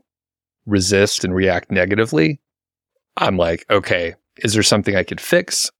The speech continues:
And there have been times where I'm like, "Oh, like, you're," I wanted to,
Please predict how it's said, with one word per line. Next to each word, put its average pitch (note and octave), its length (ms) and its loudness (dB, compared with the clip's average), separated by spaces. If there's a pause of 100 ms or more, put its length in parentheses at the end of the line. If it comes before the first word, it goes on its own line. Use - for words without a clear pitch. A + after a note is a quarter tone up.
(200)
And A2+ 500 2
there A#2+ 180 4
have C#3+ 160 2
been A2+ 140 2
times A2 300 0
where G2 100 2
I'm G2 60 0
like, F2+ 260 -2 (460)
"Oh, G#2 300 2 (260)
like, G2+ 200 -2 (160)
you're," A2+ 580 2
I A2+ 100 0
wanted A2+ 360 2
to, G2 640 -2